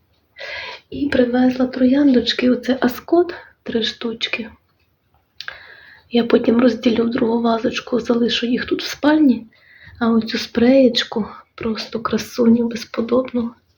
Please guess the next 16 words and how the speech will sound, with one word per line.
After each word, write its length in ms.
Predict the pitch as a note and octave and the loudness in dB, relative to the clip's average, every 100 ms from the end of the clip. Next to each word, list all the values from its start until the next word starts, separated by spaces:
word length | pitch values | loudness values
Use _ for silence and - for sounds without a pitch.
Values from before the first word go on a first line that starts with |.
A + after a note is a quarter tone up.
| _ _ _ _ _ _ _ | _ _ _ _ _ _ _
занесу 440 | A#3+ A3+ A3+ - B3 | 2 4 2 2 2
до 160 | A#3 | 2
кабінету. 640 | A#3 A#3 A#3 A3 G#3+ G#3 - - - _ _ _ _ _ _ _ _ _ _ _ _ _ _ _ - | 0 2 4 2 0 -4 -12 -20 -20 _ _ _ _ _ _ _ _ _ _ _ _ _ _ _ -4
Як 200 | A3+ A3+ | -2 0
же 120 | A#3 | 2
я 120 | A3+ | 4
її 340 | A3+ A3+ A3+ A#3 | 4 2 2 0
люблю. 420 | - A#3 A3+ - _ _ _ _ _ _ _ _ _ _ _ _ _ _ _ _ _ _ _ | 0 -2 -2 -6 _ _ _ _ _ _ _ _ _ _ _ _ _ _ _ _ _ _ _
Ну, 140 | A3 | -8
вона 240 | G#3 A3+ A3+ | -4 -2 -4
сама 460 | - A#3 B3 B3+ | -6 -8 -2 -2
моя 460 | A#3+ A#3 A#3 B3 - - _ _ _ _ _ _ _ _ - _ _ _ _ _ _ _ _ _ | 0 -2 -4 -6 -10 -14 _ _ _ _ _ _ _ _ -20 _ _ _ _ _ _ _ _ _
щедра 640 | - - - B3 A#3+ A#3+ | -6 -4 -2 -2 -2 0
на 120 | A3+ A3+ | 0 0
квітування 720 | - _ G3+ G3 G3+ G#3 G#3 | -6 _ -8 -4 -4 -4 -6
красунечка. 840 | - G#3+ - A3 G#3 G#3+ - - | -8 -10 -8 -6 -4 -4 -6 -10